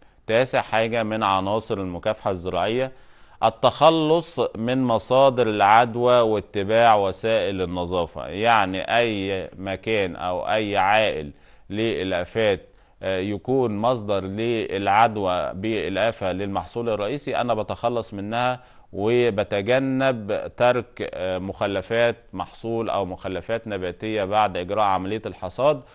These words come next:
وذلك لتقليل الإصابة بالآفات المختلفة. ما تيجوا نستعرض مع بعض السؤال بيجي هنا إزاي؟ الس-، أول سؤال بيجي لك في صورة علل،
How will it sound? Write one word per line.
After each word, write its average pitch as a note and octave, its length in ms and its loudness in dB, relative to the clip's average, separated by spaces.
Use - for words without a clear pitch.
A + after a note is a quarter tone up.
وذلك A#2+ 520 2
لتقليل G#2 560 -2
الإصابة G2 580 -4
بالآفات F#2 760 -6
المختلفة. E2 560 -10
ما D2 120 -12
تيجوا C3 260 -2
نستعرض B2 480 4
مع G#2+ 200 2
بعض A#2 380 6
السؤال A#2 380 2
بيجي G#2+ 360 -2
هنا A2 100 -2
إزاي؟ F2 440 -4
الس-، - 200 -12
أول D3 340 2
سؤال B2+ 240 -2
بيجي A#2+ 220 -4
لك B2 140 -2
في G#2 120 -12
صورة A2+ 320 -4
علل، A#2+ 460 2